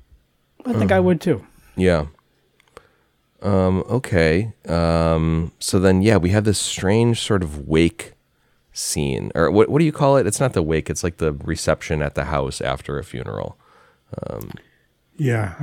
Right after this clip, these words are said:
Speaker 1: I, I don't know what that's called. Just
Speaker 2: Yeah.
Speaker 1: reception.
Speaker 2: It's something, yeah, like a reception. Um, and yeah, there, there's, like, some crazy, like, synth music that plays when they're first laying out the dishes. I have, like, the music noted, uh, here. It's kinda crazy.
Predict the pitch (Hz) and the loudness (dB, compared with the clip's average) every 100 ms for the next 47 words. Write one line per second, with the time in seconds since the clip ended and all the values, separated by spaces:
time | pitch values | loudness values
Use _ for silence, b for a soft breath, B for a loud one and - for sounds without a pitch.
0 | 139 143 135 131 117 113 113 - - 110 | -2 0 0 0 -2 -4 -6 -8 -12 -12
1 | 107 117 113 110 107 113 104 120 110 87 | -8 -4 -2 -4 -6 -8 -10 -12 -10 -8
2 | - - - 90 76 67 71 73 71 78 | -8 -6 0 0 2 -2 -2 -2 -2 -4
3 | 73 69 69 - - 57 - b b b | -6 -4 -6 -6 -10 -12 -14 b b b
4 | - 78 76 71 71 71 85 _ _ _ | -8 -4 -2 -4 -6 -8 -10 _ _ _
5 | _ _ 90 92 95 73 71 90 85 98 | _ _ 0 4 4 2 2 0 0 -2
6 | 92 - 85 - 80 - 98 95 98 98 | -2 -2 -2 -2 -4 -2 0 2 2 0
7 | 92 87 80 73 - 107 104 - 107 104 | 0 0 0 -2 -2 0 0 0 2 2
8 | 104 101 - - - 104 95 95 92 87 | 2 0 0 -6 -2 0 2 2 0 -2
9 | 80 78 85 85 - 82 82 78 76 82 | -2 -2 -2 -4 -2 -2 -2 -4 -6 -4
10 | 80 - 80 78 78 - - 80 82 85 | -4 -2 -2 -2 -6 -10 -8 -8 -8 -8
11 | 76 - 71 71 76 78 78 78 76 80 | -10 -8 -6 -4 -4 -4 -4 -4 -2 -2
12 | 78 - b b b b _ 78 80 85 | -4 -12 b b b b _ -8 -6 -4
13 | 80 78 80 - - 82 78 - 76 76 | -2 -2 -4 -6 -6 -6 -6 -6 -6 -4
14 | 76 76 | -4 -6